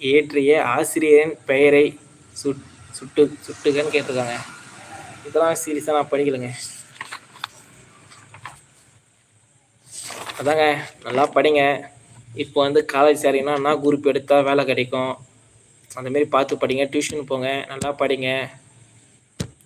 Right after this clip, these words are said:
Inilah. Nih, yang kan tuh pakai ini, bro. Kunci kaman pelam. Subscribe pelam.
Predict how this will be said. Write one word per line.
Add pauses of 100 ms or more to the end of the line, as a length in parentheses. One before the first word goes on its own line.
(100)
Inilah. (1400)
Nih,
yang
kan
tuh
pakai
ini,
bro.
Kunci
kaman
pelam. (3000)
Subscribe
pelam.